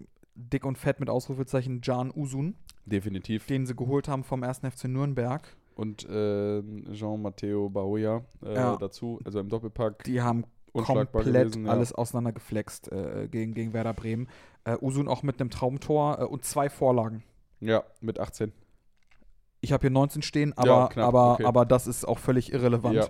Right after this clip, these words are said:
Speaker 2: ja, mit
Speaker 1: Äh,
Speaker 2: unter
Speaker 1: ob,
Speaker 2: zwanzig.
Speaker 1: ob achtzehn
Speaker 2: Ja.
Speaker 1: oder neunzehn, äh,
Speaker 2: Könnte
Speaker 1: in
Speaker 2: also in der Youth League auch noch spielen, ne? So,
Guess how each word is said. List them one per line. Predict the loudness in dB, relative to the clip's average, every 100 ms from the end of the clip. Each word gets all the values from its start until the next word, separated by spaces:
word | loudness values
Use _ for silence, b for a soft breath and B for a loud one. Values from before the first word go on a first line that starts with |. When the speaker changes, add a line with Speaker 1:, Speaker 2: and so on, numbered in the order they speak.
| 0
Speaker 2:
ja, | 0 0
mit | 0
Speaker 1:
Äh, | 2
Speaker 2:
unter | 4 4
Speaker 1:
ob, |
Speaker 2:
zwanzig. | 4 2 2 0
Speaker 1:
ob | 0
achtzehn | 2 0 0 2
Speaker 2:
Ja. |
Speaker 1:
oder | 2 4
neunzehn, | 4 2 0 -2 0
äh, | 2
Speaker 2:
Könnte | 4 6
Speaker 1:
in |
Speaker 2:
also | 4 4
in | 2
der | 2
Youth | 2 0
League | -2
auch | 0
noch | -2 -4
spielen, | -2 -2 -2
ne? | -6 -10 -18 -20 -10
So, | -8 -8